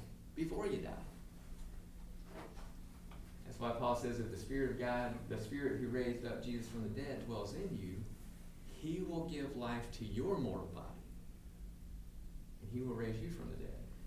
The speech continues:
But in between resurrection and now, I have the same power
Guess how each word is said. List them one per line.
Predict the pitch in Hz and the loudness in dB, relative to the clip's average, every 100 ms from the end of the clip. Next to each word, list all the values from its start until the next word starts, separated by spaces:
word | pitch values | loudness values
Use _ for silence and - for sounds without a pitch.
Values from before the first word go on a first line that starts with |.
| - | 0
But | 113 - | 2 4
in | 160 165 | 4 6
between | 165 - 160 156 143 | 6 4 2 2 4
resurrection | 139 139 135 139 139 - 131 | 6 6 6 4 4 4 4
and | 123 127 | 6 4
now, | 127 123 117 110 - - - - - - - - | 4 2 2 2 4 4 4 4 4 4 6 8
I | - 190 | 10 10
have | 185 165 147 131 | 10 8 6 4
the | - | 4
same | - - - 156 160 165 170 170 170 170 170 - - - | 4 6 4 2 2 4 4 4 2 0 4 6 6 4
power | - 151 - 135 110 101 - | 0 0 2 4 6 6 4